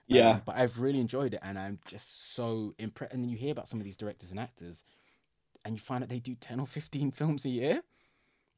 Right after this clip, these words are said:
Speaker 1: It's nothing. Like,
Speaker 2: How?
Speaker 1: yeah,
Speaker 2: That's
Speaker 1: you're
Speaker 2: insane.
Speaker 1: Y-, yeah, yeah, it's three hours,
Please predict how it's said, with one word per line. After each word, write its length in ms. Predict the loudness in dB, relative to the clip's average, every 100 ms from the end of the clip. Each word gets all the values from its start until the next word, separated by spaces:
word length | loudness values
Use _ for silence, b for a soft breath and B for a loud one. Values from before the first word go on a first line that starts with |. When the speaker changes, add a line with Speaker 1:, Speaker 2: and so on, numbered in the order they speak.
| _
Speaker 1:
It's 160 | -6 0
nothing. 520 | 2 4 4 6 6
Like, 180 | 4 0
Speaker 2:
How? 180 | -2 -4
Speaker 1:
yeah, 340 | 4 6 6 6
Speaker 2:
That's 300 | 4 6 6
Speaker 1:
you're 120 | 6
Speaker 2:
insane. 760 | 6 6 10 10 10 6 0 -2
Speaker 1:
Y-, 60 | -2 2
yeah, 240 | 6 6
yeah, 180 | 4 -4 -8
it's 160 | -12 -14 -16 -4
three 180 | 2 2
hours, 520 | 4 2 0 -6